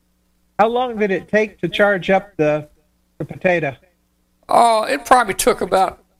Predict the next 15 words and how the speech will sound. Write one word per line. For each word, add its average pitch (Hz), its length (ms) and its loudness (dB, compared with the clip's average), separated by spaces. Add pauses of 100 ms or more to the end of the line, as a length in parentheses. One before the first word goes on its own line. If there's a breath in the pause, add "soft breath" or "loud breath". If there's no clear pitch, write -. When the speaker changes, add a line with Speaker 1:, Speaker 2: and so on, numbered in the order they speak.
(320)
Speaker 2:
I'm, 196 200 -2
I'm 202 160 2
guessing 185 380 -2
probably 87 340 -2
twenty 170 520 -6
or 107 180 -6
thirty 165 340 0
minutes, 123 440 -4
man. 127 180 -4
It 160 120 -4
took - 200 -2
a 113 120 -2
long 143 380 -2
time, 113 440 -2
man. 120 240 -10